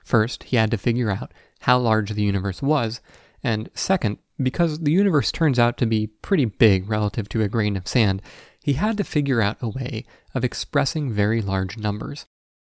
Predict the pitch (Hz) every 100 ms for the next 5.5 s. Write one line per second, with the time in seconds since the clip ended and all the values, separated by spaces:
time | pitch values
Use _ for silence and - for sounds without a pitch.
0 | _ _ _ _ - 151 190 220 160 143
1 | 127 135 120 120 117 113 107 113 107 101
2 | - 110 - 120 117 110 120 113 113 104
3 | - 101 - 110 113 120 - 131 110 107
4 | 113 101 101 104 107 113 - - - -
5 | - - - 151